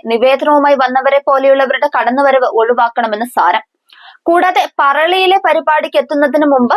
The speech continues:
സംഘാടകർക്കും ഇത് സംബന്ധിച്ച് നിർദ്ദേശം നൽകി. വ്യക്തിപരമായ ഒരു ആവശ്യങ്ങളും കലുങ്ക് സംവാദം പരിഗണിക്കില്ല, അത് വെച്ച് കൊയ്ത്ത് നടത്താമെന്ന് മാക്രികൾ വിചാരിക്കേണ്ട. നിവേദനം തന്നയാളെ ഞാൻ അവഹേളിച്ചു എന്ന് പറയുന്നത് അവരുടെ മാത്രം വ്യാഖ്യാനമാണെന്നും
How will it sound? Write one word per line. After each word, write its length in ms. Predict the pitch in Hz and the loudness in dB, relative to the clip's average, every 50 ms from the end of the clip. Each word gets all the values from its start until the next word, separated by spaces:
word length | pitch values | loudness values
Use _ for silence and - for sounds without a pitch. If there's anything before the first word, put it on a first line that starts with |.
| 403 - - | -4 -4 -6
സംഘാടകർക്കും 800 | - 285 247 247 247 269 269 285 285 294 294 302 285 - 294 254 - | -4 -2 -2 -2 0 0 0 0 0 0 0 0 -2 -2 -4 -4 -4
ഇത് 140 | 240 240 277 | -4 -4 -2
സംബന്ധിച്ച് 500 | - 302 254 247 240 233 214 254 247 277 | -2 -2 -2 0 -2 -2 -2 -2 -2 -2
നിർദ്ദേശം 480 | 226 208 196 185 214 220 226 - - 330 | 0 0 0 0 -2 -2 -4 -4 -6 -4
നൽകി. 280 | 208 208 403 - 277 - - _ _ _ _ _ _ - - - _ _ - | -2 -2 -2 -2 -4 -6 -8 _ _ _ _ _ _ -20 -20 -20 _ _ -4
വ്യക്തിപരമായ 760 | 220 247 247 247 - - 285 - 294 285 285 277 285 285 294 285 277 | -2 -2 -2 -2 -2 -4 -2 0 0 0 0 0 0 2 2 2 2
ഒരു 240 | 466 494 254 302 | 2 2 2 2
ആവശ്യങ്ങളും 640 | 311 277 269 262 269 - - 302 277 269 269 285 381 392 | 2 0 0 -4 -4 -6 -6 -4 -2 0 0 0 -2 -4
കലുങ്ക് 420 | - - 285 254 254 269 277 269 - | -6 -4 -4 -2 -2 -2 -2 -2 -2
സംവാദം 440 | - 359 311 285 294 285 277 269 294 - | 0 -2 -2 0 0 0 -2 -2 -4 -4
പരിഗണിക്കില്ല, 580 | - 190 214 220 - 202 190 185 - 208 233 269 - - _ _ _ _ _ - - - _ - | -4 -2 -2 -2 -4 -4 -4 -4 -4 -2 -2 -2 -4 -6 _ _ _ _ _ -20 -20 -14 _ -4
അത് 220 | - 311 294 359 | -4 -2 -2 0
വെച്ച് 280 | 403 403 403 392 - 403 | 0 0 -2 -2 -2 -4
കൊയ്ത്ത് 440 | 403 - 339 302 311 294 294 - 381 | -2 0 0 0 -2 -2 -4 -4 -2
നടത്താമെന്ന് 580 | 349 349 320 330 330 349 330 302 294 285 320 | 0 0 -2 -2 -2 -2 -2 0 0 0 0
മാക്രികൾ 600 | 294 262 247 240 247 - - - 277 277 - 277 311 | 0 0 0 0 0 -2 -2 -2 -4 -2 -2 -2 -2
വിചാരിക്കേണ്ട. 680 | 247 240 233 - 233 190 - - - 202 196 220 254 233 - _ _ _ _ _ _ _ _ _ | -4 -4 -4 -4 -2 -2 -2 -2 -2 -4 -4 -4 -4 -6 -6 _ _ _ _ _ _ _ _ _
നിവേദനം 560 | - 233 240 240 240 247 254 247 285 269 285 294 | -2 -2 0 0 0 0 0 0 0 -2 -2 0
തന്നയാളെ 460 | 285 302 269 262 277 277 269 262 262 | -2 -2 -2 0 0 0 0 0 0
ഞാൻ 200 | 262 262 269 247 - | -2 -2 -4 -4 -2
അവഹേളിച്ചു 600 | 208 214 - 226 254 247 285 294 285 285 285 302 | -2 -2 0 -2 -2 -2 0 -2 -2 -2 -2 -2
എന്ന് 180 | 294 262 254 269 | -2 0 0 0
പറയുന്നത് 400 | 247 262 254 254 254 254 254 254 240 - | -2 0 0 0 -2 -2 0 0 0 0
അവരുടെ 340 | - 220 220 247 247 262 262 | 0 0 0 2 0 0 0
മാത്രം 360 | 254 247 226 226 - 247 247 | 0 0 -2 -2 -2 -4 -2
വ്യാഖ്യാനമാണെന്നും 920 | 240 226 226 202 254 - - 277 254 247 254 254 247 240 240 240 254 427 | 0 0 0 -2 -2 -4 -2 0 0 0 2 0 0 0 0 0 -2 -2